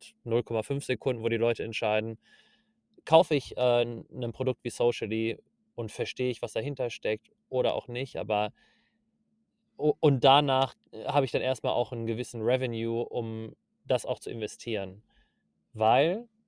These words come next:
die Angst, die ich da zum Beispiel hatte, erstmal jetzt ein riesen Fundraising, wo du jetzt der Experte für bist,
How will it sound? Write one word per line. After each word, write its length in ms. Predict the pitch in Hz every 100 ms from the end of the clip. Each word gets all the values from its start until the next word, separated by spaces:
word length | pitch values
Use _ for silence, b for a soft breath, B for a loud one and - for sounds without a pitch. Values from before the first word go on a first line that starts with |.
| _ _ _ _
die 220 | 120 123
Angst, 600 | 127 151 175 - - - -
die 180 | 123
ich 120 | 196 -
da 160 | 123
zum 140 | 123 120
Beispiel 220 | - 110
hatte, 360 | 113 143 147 -
erstmal 300 | 123 - 113
jetzt 180 | 110
ein 60 | 120
riesen 320 | 120 147 131
Fundraising, 640 | - 170 160 107 107 117 107
wo 160 | 107
du 80 | 110
jetzt 200 | 113 -
der 60 | -
Experte 380 | - - 165
für 160 | 113 101
bist, 420 | 98 120 - -